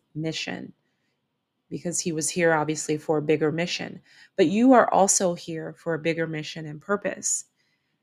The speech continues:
And part of that, to f-, effectively accomplish that mission and purpose, you have to understand the season that you're in and work within that season.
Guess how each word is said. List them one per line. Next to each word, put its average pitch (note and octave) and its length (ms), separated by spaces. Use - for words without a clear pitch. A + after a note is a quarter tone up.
And E3+ 180
part C4 360
of G3+ 180
that, D#3+ 380
to F#3 320
f-, - 180
effectively F#3+ 720
accomplish E3 640
that E3 160
mission D#3+ 300
and D3+ 80
purpose, G3+ 500
you F#3 80
have A3 120
to - 80
understand G3+ 420
the F#3 60
season F#3 420
that E3+ 180
you're - 220
in G#3+ 440
and F3+ 160
work F#3 280
within F3 320
that E3 200
season. F#3 560